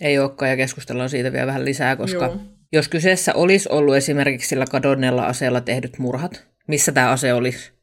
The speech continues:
Speaker 1: Nämä jäänteet kuitenkin löydettiin vierekkäin, eli oletettavaa on, että myös kuolemat olisi tapahtunut siinä.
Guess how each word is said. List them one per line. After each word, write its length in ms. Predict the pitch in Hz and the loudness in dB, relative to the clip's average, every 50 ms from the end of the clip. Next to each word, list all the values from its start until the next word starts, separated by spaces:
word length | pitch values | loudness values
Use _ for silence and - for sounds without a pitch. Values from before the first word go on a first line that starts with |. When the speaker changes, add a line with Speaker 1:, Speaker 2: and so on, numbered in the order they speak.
| _ _ _ _ - | _ _ _ _ -2
Speaker 1:
Nämä 120 | 139 143 | 0 2
jäänteet 400 | 147 160 170 175 170 175 160 - | 4 4 2 2 2 0 -2 -2
kuitenkin 380 | - - 147 143 147 139 139 139 | -2 -2 -2 0 0 0 0 0
löydettiin 440 | 135 135 135 135 135 - - 120 110 | 0 0 -2 -4 -6 -8 -8 -6 -4
vierekkäin, 600 | 123 123 131 143 - - - - 175 185 196 202 _ _ _ _ _ - 135 | -2 -2 -2 -4 -6 -8 -10 -8 -6 -6 -6 -6 _ _ _ _ _ -2 0
eli 520 | 131 127 135 135 127 - - _ _ _ _ _ _ _ _ _ - | 2 2 2 2 0 -2 -6 _ _ _ _ _ _ _ _ _ 0
oletettavaa 640 | 147 160 185 180 180 175 - - 135 143 135 135 - | 2 4 4 4 2 0 -2 -4 -4 -2 0 0 0
on, 240 | - 131 139 139 - - | 2 2 2 2 0 -2
että 260 | 123 123 - - 123 | -4 -6 -6 -4 -2
myös 280 | 127 131 131 127 - | -2 0 0 -2 -4
kuolemat 520 | - - 143 131 131 127 120 120 - 120 - - | -4 -2 0 2 2 2 2 0 -2 -4 -8 -6
olisi 260 | 123 120 120 117 - | -4 -4 -4 -4 -6
tapahtunut 540 | - - - 117 127 123 - - 101 - - | -8 -6 -6 -6 -6 -6 -8 -10 -12 -10 -12
siinä. 400 | - - - 107 104 98 - | -12 -12 -10 -10 -8 -8 -8